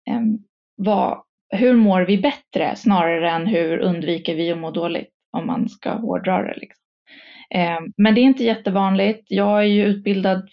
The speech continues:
ehm, i ett verktyg som är amerikanskt och håller på att utbilda mig i ett annat verktyg som är,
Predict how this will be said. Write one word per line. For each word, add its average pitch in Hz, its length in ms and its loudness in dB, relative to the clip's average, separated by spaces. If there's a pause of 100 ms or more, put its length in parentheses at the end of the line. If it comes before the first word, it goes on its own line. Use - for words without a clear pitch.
ehm, 175 580 -2 (400)
i 185 140 2
ett - 260 -4
verktyg 180 500 -2
som 175 180 -4
är 160 40 -2
amerikanskt 240 840 -2
och 185 180 -6
håller 175 300 -2
på 180 260 -4
att 196 120 0
utbilda 180 320 -4
mig 175 140 -2
i - 40 -2
ett - 100 -8
annat 180 280 -4
verktyg 180 380 -6
som - 140 -6
är, 165 120 -6